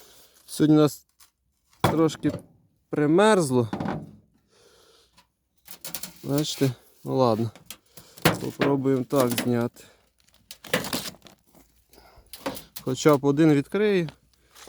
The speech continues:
Ось так сидить бджола. М, займає всі вулички до заставної.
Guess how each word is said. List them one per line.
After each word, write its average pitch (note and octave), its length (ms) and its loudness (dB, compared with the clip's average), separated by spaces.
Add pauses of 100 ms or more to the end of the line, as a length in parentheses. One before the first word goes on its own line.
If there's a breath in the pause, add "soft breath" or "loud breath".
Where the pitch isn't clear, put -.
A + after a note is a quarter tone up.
(180)
Ось C#3 240 -4
так D#3 240 2
сидить C#3+ 380 -6
бджола. F3+ 460 -2 (1900)
М, B2+ 580 -4
займає C3+ 640 0 (220)
всі - 280 -6
вулички F#3 640 -4
до B2+ 200 -2
заставної. E3+ 680 -4